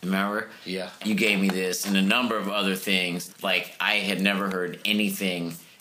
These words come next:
Speaker 1: anywhere. You know, you, you had all these, all, all these
Speaker 2: What did I give you?
Speaker 1: benchmarks.
Speaker 2: What were the first tapes I gave you, though?
Speaker 1: Uh, you gave me, you,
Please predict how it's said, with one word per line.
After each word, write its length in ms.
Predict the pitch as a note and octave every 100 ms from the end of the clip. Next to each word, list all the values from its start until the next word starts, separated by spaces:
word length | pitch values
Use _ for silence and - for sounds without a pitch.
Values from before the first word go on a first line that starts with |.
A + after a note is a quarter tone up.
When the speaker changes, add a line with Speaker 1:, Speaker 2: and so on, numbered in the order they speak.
| -
Speaker 1:
anywhere. 800 | A2 A2 A2 F#2+ G2 F#2+ F#2 F2+ - - _ -
You 100 | D3
know, 60 |
you, 220 | A2+ D#3+ F3+
you 200 | E3 G3+
had 220 | E3 C#3+
all 200 | C3 C3
these, 460 | B2+ A#2+ G#2 - -
all, 240 | A2+ A#2+ -
all 160 | A#2+
these 320 | A#2+ A2 F#2+
Speaker 2:
What 140 | A#2 F3
did 120 | A3+
I 80 | G3
give 100 | C#3+
you? 60 |
Speaker 1:
benchmarks. 560 | C3 C3 G#2 A2 F#2 F2
Speaker 2:
What 100 | G#3
were 60 | A#3+
the 60 |
first 400 | G3+ D#3+ D#3+ -
tapes 260 | D#3 D3+ -
I 60 |
gave 260 | G2 G2 F#2
you, 100 | F#2+
though? 180 | F#2 E2+ - - _ -
Speaker 1:
Uh, 300 | A2 G#2 G2+ -
you 140 | A#2+ B2
gave 340 | D3 C3+ B2+
me, 560 | B2+ A#2+ A#2 A2+ G#2+ - - -
you, 100 | -